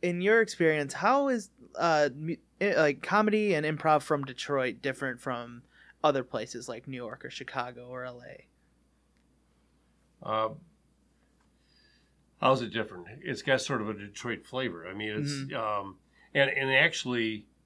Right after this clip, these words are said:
Speaker 2: because the, you know, when they s-, closed Second City Detroit,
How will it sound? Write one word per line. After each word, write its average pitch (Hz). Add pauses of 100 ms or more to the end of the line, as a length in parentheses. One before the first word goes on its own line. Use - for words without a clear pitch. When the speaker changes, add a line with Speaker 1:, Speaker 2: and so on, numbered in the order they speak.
(1300)
Speaker 2:
because 127
the, 131
you 151
know, 120
when 117
they 107
s-, -
closed 170
Second 127
City 120
Detroit, 98